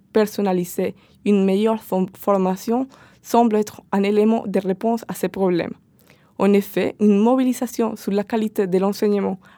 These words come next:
à l'intérieur du territoire européen permettra aux migrants comme aux nationaux d'améliorer leur formation professionnelle pour revenir plus compétitifs sur le marché de l'emploi.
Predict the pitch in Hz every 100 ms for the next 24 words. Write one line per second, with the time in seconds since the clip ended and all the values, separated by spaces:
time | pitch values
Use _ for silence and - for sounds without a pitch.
0 | _ 190 190 190 202 208 190 - 175 196
1 | 208 202 - - 180 180 180 180 208 254
2 | _ - _ _ - 185 190 190 208 -
3 | - 233 233 196 208 180 _ 247 226 226
4 | - 175 196 190 208 185 202 311 - _
5 | _ 214 214 220 220 233 240 _ 196 190
6 | 190 226 226 226 226 226 208 196 214 208
7 | - 226 - _ _ _ - 185 202 214
8 | 220 220 226 - _ _ _ 233 226 226
9 | 208 208 202 233 - 196 180 180 - 202
10 | 202 196 190